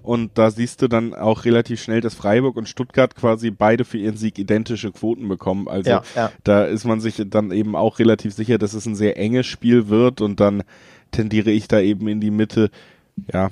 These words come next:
Speaker 1: äh, über drei Komma fünf die Quoten Richtung Unentschieden auf jeden Fall, die man da bekommen kann. Und ich glaube, das ist so ein Spiel, Stuttgart ist auswärts stark, Stuttgart kann auch Tore erzielen, Freiburg ist aber sehr gut in Form, wird jetzt nicht zu Hause verlieren im Moment gegen einen Aufsteiger.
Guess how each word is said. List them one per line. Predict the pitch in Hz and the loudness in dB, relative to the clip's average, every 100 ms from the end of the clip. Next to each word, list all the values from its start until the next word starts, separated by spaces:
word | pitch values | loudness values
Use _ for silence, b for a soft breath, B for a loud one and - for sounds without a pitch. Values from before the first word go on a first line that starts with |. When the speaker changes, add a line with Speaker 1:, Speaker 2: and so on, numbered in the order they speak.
| - _ - | -8 _ -4
Speaker 1:
äh, | 98 95 | 0 0
über | 85 104 | 0 0
drei | 95 101 101 | 2 2 2
Komma | - 101 | 2 -2
fünf | 95 104 104 | -2 -2 -4
die | - 101 | -6 -8
Quoten | - 104 104 - 104 | -6 -4 -4 -4 -4
Richtung | 101 101 - 101 98 | -2 -2 -2 -4 -4
Unentschieden | 101 104 104 101 110 101 95 | -4 -2 -2 -2 -6 -4 -6
auf | 95 | -6
jeden | 104 101 98 | -4 -6 -4
Fall, | - 98 | 0 2
die | 98 98 | 2 -2
man | 98 | -2
da | 95 | -2
bekommen | 95 95 107 104 95 | -2 -2 -2 -2 2
kann. | 113 123 131 | 4 4 2
Und | - 104 101 82 | -4 -6 -6 -8
ich | 95 - | -10 -8
glaube, | 87 87 104 104 104 - B B B | -4 0 2 4 2 2 B B B
das | - 117 | 0 2
ist | 165 175 | 2 0
so | |
ein | 156 | -2
Spiel, | - - 123 135 131 _ b b b b | -4 -2 4 4 4 _ b b b b
Stuttgart | - 143 143 - 123 | -6 -4 0 2 2
ist | 110 131 | 0 -4
auswärts | 92 123 135 117 | -2 -2 -2 -2
stark, | 113 110 | -2 -4
Stuttgart | - 123 117 107 | -6 -2 -2 -2
kann | 120 110 | -4 -4
auch | 104 | -6
Tore | - 117 117 | -4 0 4
erzielen, | 104 - 113 104 | 2 2 -2 -2
Freiburg | - 107 117 98 | 2 4 4 0
ist | 101 | -4
aber | 98 104 | 0 0
sehr | 101 107 | 2 0
gut | 113 | -2
in | 90 95 | -8 -10
Form, | - 107 110 107 | -4 0 0 0
wird | 104 | -2
jetzt | 104 - | -2 -2
nicht | 113 - | -6 -4
zu | - | 0
Hause | 110 110 110 | 2 2 0
verlieren | 117 113 135 139 | 0 2 2 0
im | 113 | -2
Moment | 117 117 120 - | -2 -2 -2 -4
gegen | 117 110 110 | -4 -2 -2
einen | 95 | 0
Aufsteiger. | 98 - - 101 101 101 | 0 -2 0 4 4 4